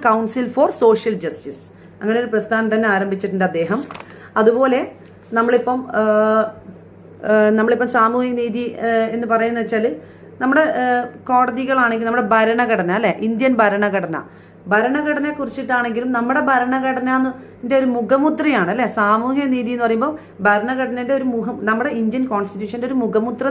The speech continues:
തന്നെയാണ് അല്ലേ. നമ്മൾ ആർട്ടിക്കിൾ ഫോർട്ടീൻ, ആർട്ടിക്കിൾ ഫോർട്ടീൻ എന്താണ്, അനുച്ഛേദം പതിനാല് എന്താണ്?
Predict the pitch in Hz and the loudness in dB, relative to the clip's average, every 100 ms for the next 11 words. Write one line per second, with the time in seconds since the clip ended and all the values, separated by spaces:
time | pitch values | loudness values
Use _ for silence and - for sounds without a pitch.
0 | 262 254 226 156 151 - - - - 247 | 0 0 0 0 -4 -10 -20 -20 -4 2
1 | 220 - - - 220 226 226 233 247 254 | 2 0 -8 -4 2 2 2 -4 -8 -6
2 | 220 214 214 233 165 - - 185 208 240 | 0 0 0 -4 -4 -8 -4 -2 -2 -4
3 | 269 254 247 262 262 254 247 220 240 247 | -4 0 0 0 0 2 2 0 -2 -2
4 | 262 262 262 247 226 247 254 247 240 254 | 2 2 2 0 0 0 0 0 0 0
5 | 240 | 0